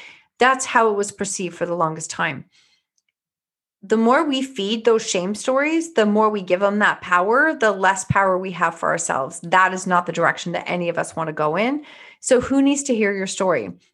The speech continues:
A lot of times it is somebody who maybe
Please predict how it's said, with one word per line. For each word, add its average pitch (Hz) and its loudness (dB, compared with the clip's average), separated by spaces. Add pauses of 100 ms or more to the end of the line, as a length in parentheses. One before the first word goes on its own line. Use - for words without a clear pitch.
(120)
A 214 -2
lot 262 4
of 415 0
times 202 0
it 214 2
is 214 -2
somebody 202 0 (220)
who 262 2 (300)
maybe 226 0